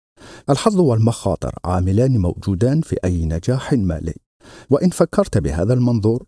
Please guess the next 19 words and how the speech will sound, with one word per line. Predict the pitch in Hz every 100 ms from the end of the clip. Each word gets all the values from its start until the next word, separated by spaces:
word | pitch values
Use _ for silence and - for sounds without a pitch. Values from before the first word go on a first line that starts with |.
| _
فستتغير | - 156 - - 101 123 143 143 139
نظرتك | 80 - - - - 98 -
إلى | 95 -
أي | 151 151
نجاح | 120 110 107 - 71 -
وحتى | 98 - - - -
إلى | 143 135 -
أي | 147 156
إخفاق. | - - 73 73 - - _ _ _ _ _ _ -
قبل | 104 90 107
سنوات | 131 139 160 202 214 - _
سئل | - - 160 151
الاقتصادي | - 110 - 101 78 90 120
روبرت | 131 120 139 165 -
شيلر | - - - -
الحائز | 120 - 226 139 107
على | 76 67
جائزة | - 110 127 127 -
نوبل: | 67 -